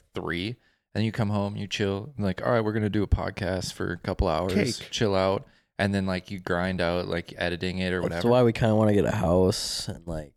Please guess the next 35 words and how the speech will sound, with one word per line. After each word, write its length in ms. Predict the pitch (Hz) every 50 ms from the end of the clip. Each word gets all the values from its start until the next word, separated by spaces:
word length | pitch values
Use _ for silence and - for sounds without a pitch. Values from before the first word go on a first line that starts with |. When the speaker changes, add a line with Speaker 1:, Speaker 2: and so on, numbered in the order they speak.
| _
Speaker 3:
the 80 | - 53
next 200 | 67 67 - _ _ _ _
year 200 | - 71 80 82
or 40 | 80
something. 500 | - 87 80 82 73 76 76 85 87 -
Speaker 1:
Yeah. 360 | 90 92 95 92 92 90 95 104 - - - - _ _ _ _
It 100 | - 113
would, 180 | 110 113 98 -
dude, 260 | - 110 104 95 -
like, 220 | - 98 95 - - _ _ _ _ _
and 160 | 110 113 113
it, 120 | 110 - -
especially 640 | - - - - - - 110 117 - - 120 107 101 95
to 160 | - 104 90
have, 520 | - 95 82 80 85 82 82 80 - - _ -
even, 320 | 104 104 110 123 123 110
like, 200 | 107 98 90 -
for 200 | - - - 85
me, 360 | 78 78 82 90 98 98 92 - _ _ _ _ _
I 80 | - 98
feel 200 | - - 107 95
like, 180 | 90 87 -
you 60 | - 95
know, 120 | 92 87
they're 120 | 80 78
always 180 | 80 78 78 -
like, 160 | 82 - -
Oh, 40 | -
you 100 | 82 82
gotta 160 | 90 90 92
surround 380 | - - 98 80 78 78 82 -
yourself 300 | - - - - - - -
with 100 | - -
people 300 | - 90 - - 95 85
that 320 | 85 - - - - -